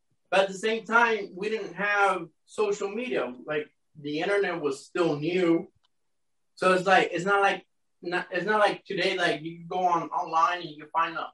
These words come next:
an online community of, of people that are, like, into kinks and fetishes.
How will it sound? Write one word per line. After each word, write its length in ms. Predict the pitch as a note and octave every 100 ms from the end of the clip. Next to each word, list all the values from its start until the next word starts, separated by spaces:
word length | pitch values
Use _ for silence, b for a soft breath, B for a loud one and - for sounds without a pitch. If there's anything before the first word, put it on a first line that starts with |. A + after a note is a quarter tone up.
| -
an 80 | D3
online 360 | D#3+ E3 E3 D3
community 440 | D3 D3 D#3+ D3
of, 100 | C#3 - _
of 180 | C#3+ -
people 520 | F#3 F3+ D3 C3+ - _ _ _ _ _ _
that 200 | C#3 C#3
are, 240 | C3+ C3+ C3
like, 180 | C3
into 300 | C3 B2 C3+ - _ _ _
kinks 300 | - F3+ -
and 180 | C#3+ C3+
fetishes. 680 | E3 F#3+ D#3+ A#2+ A2+ A2+